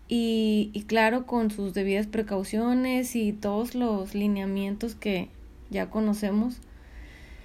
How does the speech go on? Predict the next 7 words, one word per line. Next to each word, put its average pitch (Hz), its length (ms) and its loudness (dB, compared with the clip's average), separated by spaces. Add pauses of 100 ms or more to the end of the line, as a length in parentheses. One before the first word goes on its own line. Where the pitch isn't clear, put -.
(160)
Entonces, 294 760 2 (200)
hoy 233 200 6
les 226 180 2
quería 214 300 2
platicar 202 520 -2
de 196 100 2
esta 196 460 0